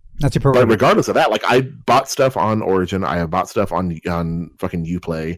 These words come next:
Speaker 1: Mm-hmm.
Speaker 2: I have bought stuff on gog. Like, I don't, I, I don't, I'm not against having multiple places I'm buying games at. I
Speaker 1: It's the
Speaker 2: prefer
Speaker 1: friends
Speaker 2: the
Speaker 1: list.
Speaker 2: majority of my games to be on Steam, mostly because, like, that's where I feel my games are secure because Valve's not going anywhere.
Speaker 1: Yeah.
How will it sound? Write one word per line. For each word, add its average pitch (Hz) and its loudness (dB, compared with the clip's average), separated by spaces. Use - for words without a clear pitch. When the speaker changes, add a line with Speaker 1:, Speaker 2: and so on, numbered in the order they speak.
Speaker 1:
Mm-hmm. 131 0
Speaker 2:
I 175 -2
have 160 -2
bought 80 -2
stuff - -2
on 101 0
gog. 82 -2
Like, 82 -6
I 90 0
don't, 98 0
I, 95 0
I 78 -2
don't, 110 -2
I'm - -4
not 113 0
against 101 -4
having 92 -2
multiple - -4
places 90 -6
I'm 82 -4
buying 80 -4
games 107 -2
at. 71 -8
I 104 2
Speaker 1:
It's 107 0
the 135 2
Speaker 2:
prefer 107 2
Speaker 1:
friends 110 0
Speaker 2:
the 107 0
Speaker 1:
list. 92 0
Speaker 2:
majority 127 4
of 143 2
my 107 2
games 98 -4
to - -12
be 104 2
on 92 0
Steam, 110 0
mostly 98 0
because, 87 -2
like, 85 -4
that's 87 -4
where 90 -2
I 82 -4
feel 90 -4
my 85 -6
games 82 -6
are 80 -8
secure 98 -2
because 87 -6
Valve's 95 2
not 76 -4
going 107 0
anywhere. 78 -6
Speaker 1:
Yeah. 110 -2